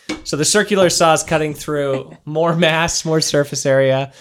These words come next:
Speaker 1: Um, and it's, you know, famous last words. "Oh, well," f-, in editing, we have a, a phrase, "We'll fix it in post." In, in,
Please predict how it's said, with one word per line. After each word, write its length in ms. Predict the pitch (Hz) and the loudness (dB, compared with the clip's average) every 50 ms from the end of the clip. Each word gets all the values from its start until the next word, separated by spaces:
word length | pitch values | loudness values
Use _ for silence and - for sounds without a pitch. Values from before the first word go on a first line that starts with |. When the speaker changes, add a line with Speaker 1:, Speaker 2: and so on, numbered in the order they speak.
| - - - - - - | -20 -20 -20 -20 -10 -2
Speaker 1:
Um, 360 | - 139 139 135 131 123 139 - | 2 4 4 4 4 2 0 -2
and 100 | - 160 165 | 0 2 2
it's, 220 | 170 165 - - | 2 2 0 0
you 80 | 165 165 | 2 4
know, 100 | 160 151 147 | 4 4 4
famous 340 | - 180 175 180 180 175 | 4 2 4 4 2 2
last 260 | - 165 151 147 - - | 2 2 2 2 2 2
words. 280 | 156 151 139 127 131 | 2 4 4 4 4
"Oh, 100 | 180 175 160 | 2 4 4
well," 120 | 147 139 | 4 2
f-, 120 | 135 - - | 0 0 -4
in 560 | - 156 147 143 - 151 - - 180 165 170 | -4 -2 -2 -2 -4 -6 -6 -2 0 2 2
editing, 360 | 180 185 185 180 180 160 151 | 4 4 4 4 4 4 2
we 80 | 151 147 | 2 2
have 120 | 143 143 | 2 4
a, 180 | 143 143 131 - - | 2 2 0 0 0
a 140 | 139 135 131 | 0 0 0
phrase, 380 | - - 156 143 131 131 127 | 0 2 4 4 4 4 2
"We'll 80 | 135 135 | 0 0
fix 300 | 135 - - 165 - - | 0 0 -2 -2 -2 -2
it 60 | 151 139 | -2 -2
in 100 | 127 123 | -2 0
post." 420 | - 147 143 131 120 117 - - | 2 2 2 2 2 0 -2 -4
In, 180 | 139 123 123 120 | -4 -4 -4 -6
in, 340 | - 139 135 127 127 127 | -2 -2 0 0 -2 -4